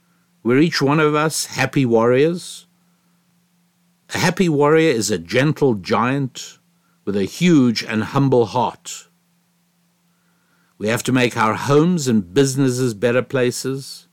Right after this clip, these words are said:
And then our efforts will become leveraged, and together we'll be able to achieve so much more. That's why I invite each and every one of you to make sure that you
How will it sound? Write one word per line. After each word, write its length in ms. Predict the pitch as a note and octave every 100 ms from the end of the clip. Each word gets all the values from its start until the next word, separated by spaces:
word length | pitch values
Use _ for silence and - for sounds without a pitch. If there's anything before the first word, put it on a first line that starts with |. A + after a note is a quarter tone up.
| _ _ _ _ _ _ _ _ _ _ _ _ -
And 200 | A#2 B2
then 540 | D#3 F#3+ G3 G3 D3+ - _ _ _ _ _ -
our 220 | F#2+ A2+
efforts 400 | C3 B2+ C#3 -
will 120 | C3
become 400 | B2 A2 C3+ A2+
leveraged, 600 | A2 C3+ C3+ C3+ C3+ C3+
and 160 | G#2 G2+
together 640 | A#2 G#2+ D3 C3 G2 F#2+ _ _ _ _ _
we'll 220 | F2+ F#2+
be 140 | F#2 G#2+
able 160 | G#2
to 40 | G2+
achieve 400 | F#2 - A2+ G2+
so 220 | C3+ A#2+
much 260 | A#2 A2
more. 140 | C3 A#2+
That's 240 | D3+ -
why 280 | C#3+ C#3 C3
I 160 | B2+ B2+
invite 420 | B2 G#2+ C3+ C#3
each 240 | A#2+ C#3 C#3
and 60 |
every 200 | C#3 C3
one 180 | B2+ C3+
of 60 | B2+
you 120 | B2
to 60 |
make 200 | C3 B2
sure 360 | - - D#3+ A2+ - - -
that 340 | B2 C#3 B2+ -
you 500 | A2+ D#3+ G3 -